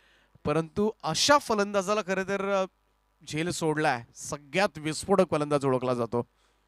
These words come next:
पहा, चांगला चेंडू होता, टप्पा पडल्यानंतर बाहेर निघतोय. इथून मात्र थोडासा खाली सुद्धा राहिला. जीत भोईर, एक मोठं नाव आहे कल्याण डोंबिवली टेनिस क्रिकेटमधील, ज्यानं अनेक वर्ष,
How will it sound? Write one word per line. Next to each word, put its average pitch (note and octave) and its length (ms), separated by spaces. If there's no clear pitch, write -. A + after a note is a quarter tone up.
पहा, A#2+ 280
चांगला D#3 400
चेंडू C#3 260
होता, B2+ 220
टप्पा C#3 260
पडल्यानंतर D#3+ 420
बाहेर D3 380
निघतोय. F3+ 480
इथून E3+ 180
मात्र F3 340
थोडासा C4 220
खाली G#3+ 280
सुद्धा A3+ 280
राहिला. D3+ 320
जीत F3 220
भोईर, D3 280
एक C3+ 160
मोठं D#3 420
नाव D#3 220
आहे D#3 120
कल्याण D#3+ 360
डोंबिवली D#3 340
टेनिस C#3+ 320
क्रिकेटमधील, D3 640
ज्यानं C#3+ 560
अनेक E3 360
वर्ष, C3 300